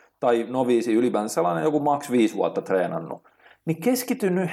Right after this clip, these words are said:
helvetti siihen suoraviivaiseen, lähes lineaariseen sarjapainoprogression hyvällä tekniikalla, bodaustoistoalueella,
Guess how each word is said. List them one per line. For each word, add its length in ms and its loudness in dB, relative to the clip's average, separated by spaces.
helvetti 520 0
siihen 520 2
suoraviivaiseen, 1300 0
lähes 240 -2
lineaariseen 800 2
sarjapainoprogression 1500 0
hyvällä 300 2
tekniikalla, 720 -2
bodaustoistoalueella, 1400 2